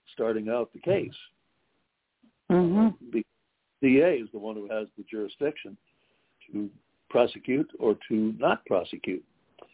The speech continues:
Speaker 1: He could even consent to a, what's called an adjournment in contemplation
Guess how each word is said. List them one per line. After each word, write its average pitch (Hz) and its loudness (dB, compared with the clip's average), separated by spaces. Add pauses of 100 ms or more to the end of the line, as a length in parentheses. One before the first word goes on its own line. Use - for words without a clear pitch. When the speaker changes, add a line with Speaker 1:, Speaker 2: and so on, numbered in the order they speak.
(240)
Speaker 1:
He 127 2
could 139 2
even 123 2
consent 131 0 (120)
to 113 4
a, 104 2 (680)
what's - -12
called 117 4
an 113 -6
adjournment 117 -2 (180)
in 104 -8
contemplation 110 -2